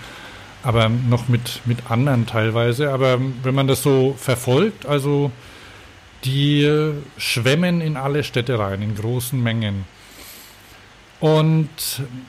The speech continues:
da hat sich dann Horace Dediu, der ja, als ich da Ende letzten Jahres mit ihm gesprochen hab, noch, noch ziemlich enthusiastisch war und auch sehr, wie soll man sagen, als, als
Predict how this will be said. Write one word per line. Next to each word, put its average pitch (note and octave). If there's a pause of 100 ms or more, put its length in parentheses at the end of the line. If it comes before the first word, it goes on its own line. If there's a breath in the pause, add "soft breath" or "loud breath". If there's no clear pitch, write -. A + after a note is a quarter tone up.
(260)
da C3+
hat E3+
sich -
dann D#3+
Horace D#3
Dediu, E3+
der D#3+
ja, C#3+
als C3+
ich C3+
da B2 (340)
Ende E3+
letzten C#3+
Jahres A#2+
mit E3
ihm E3+
gesprochen D#3+
hab, D#3+
noch, C#3
noch C3 (600 loud breath)
ziemlich G3+
enthusiastisch E3
war C#3 (640 loud breath)
und D#3+ (260)
auch D#3 (120)
sehr, F3 (1120 loud breath)
wie B2+
soll B2+
man D3
sagen, D3
als, B2
als -